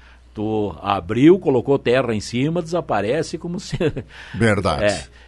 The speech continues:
Speaker 1: e, mas, de qualquer forma, é, é muito importante porque é, é uma necessidade, né?
Speaker 2: É uma necessidade.
Speaker 1: É, é, cada morador sabe, né? Digamos assim, o esgoto da sua casa deu problema ali, né?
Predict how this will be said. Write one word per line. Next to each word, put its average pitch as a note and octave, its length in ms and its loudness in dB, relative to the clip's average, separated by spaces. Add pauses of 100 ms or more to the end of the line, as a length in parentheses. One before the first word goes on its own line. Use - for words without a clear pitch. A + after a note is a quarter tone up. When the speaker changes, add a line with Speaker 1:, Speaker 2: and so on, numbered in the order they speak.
Speaker 1:
e, A2 480 -2
mas, G2+ 420 -2
de G#2 100 -4
qualquer G#2+ 320 -4
forma, G#2+ 340 -2
é, B2+ 280 -4
é A2+ 40 -2
muito A#2+ 480 -4
importante A2 560 -6
porque C#3+ 1120 -10 (320)
é, E2+ 560 -12
é F#2 80 -8
uma G#2+ 140 -6
necessidade, F#2 580 -8
né? F2 180 -12 (400)
Speaker 2:
É D#2+ 100 -4
uma F#2 120 0
necessidade. F#2 840 -4
Speaker 1:
É, F2 40 -12
é, E2+ 60 -14 (180)
cada F#2+ 240 -6
morador G2 460 -6
sabe, F2 580 -6 (760)
né? F#2 140 -6
Digamos F#2+ 340 -8
assim, G2 360 -8 (280)
o F2+ 300 -10
esgoto A2 320 -2
da G2 120 -6
sua G2 180 -8
casa G#2 340 -2
deu F#2 160 -4
problema F#2+ 480 -4
ali, A2+ 300 -6
né? F#2 240 -10